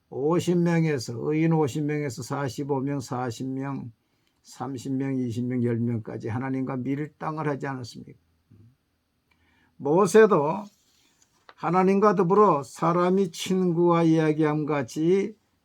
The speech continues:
이야기했다라고 그랬습니다. 그러나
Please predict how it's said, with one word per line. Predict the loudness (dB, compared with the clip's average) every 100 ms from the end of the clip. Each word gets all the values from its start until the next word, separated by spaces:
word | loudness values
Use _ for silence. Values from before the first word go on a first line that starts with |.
| -20
이야기했다라고 | -6 0 0 0 -2 -4 -4 -4 -4
그랬습니다. | -6 -12 -20 -20 _ _ _ _ _ _ _ _ _ _ _ _ _ _ _ _ _
그러나 | -4 2 4 4 2